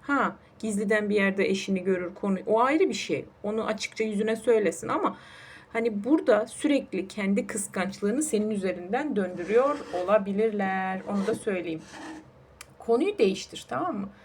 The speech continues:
Senle senin aileni konuşuyorsa birileri, sürekli konuyu değiştir.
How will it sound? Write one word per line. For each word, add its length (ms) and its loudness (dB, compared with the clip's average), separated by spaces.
Senle 360 4
senin 260 2
aileni 440 2
konuşuyorsa 680 -2
birileri, 340 -4
sürekli 500 0
konuyu 360 -2
değiştir. 540 -4